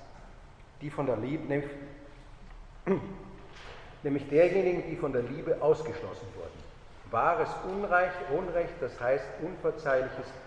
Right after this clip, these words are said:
gibt es nur gegenüber dem Dritten.“ Und das führt zu einer Deplassierung des Selbst. Dass das Selbstbewusstsein sich nun außerhalb unseres Selbst bildet, verleiht der Sprache, unserer Verbindung mit dem Draußen,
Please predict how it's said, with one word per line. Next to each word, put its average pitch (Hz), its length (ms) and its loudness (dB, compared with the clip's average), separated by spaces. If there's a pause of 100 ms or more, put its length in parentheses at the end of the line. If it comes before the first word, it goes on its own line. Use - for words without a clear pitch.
(160)
gibt 123 200 -10
es - 160 -10
nur 156 360 4
gegenüber 123 420 -2
dem 120 180 -4 (140)
Dritten.“ 107 320 -2 (1080)
Und 117 120 -4
das 170 140 4
führt 185 280 4
zu 160 100 2
einer 139 320 4 (760)
Deplassierung 143 920 4 (180)
des 104 220 -6
Selbst. - 400 -6 (580)
Dass - 140 -4
das 135 180 0
Selbstbewusstsein 156 1000 4 (280)
sich 117 140 -8
nun 117 140 -6 (120)
außerhalb 147 640 4
unseres 110 380 -6
Selbst 117 320 2 (160)
bildet, 160 460 4 (420)
verleiht 123 340 8
der 107 100 2
Sprache, 135 720 2 (280)
unserer 143 260 -2
Verbindung 151 600 0
mit 123 180 -6
dem 98 160 -6
Draußen, 107 500 4